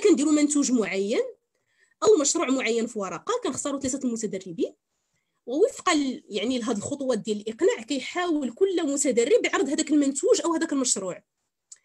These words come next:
آه، و-، واللي زعما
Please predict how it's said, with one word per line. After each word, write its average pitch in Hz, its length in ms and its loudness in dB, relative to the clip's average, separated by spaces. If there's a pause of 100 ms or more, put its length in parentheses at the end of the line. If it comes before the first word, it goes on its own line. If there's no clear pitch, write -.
(360)
آه، 226 340 -4
و-، 359 680 4
واللي 320 400 4
زعما 269 640 0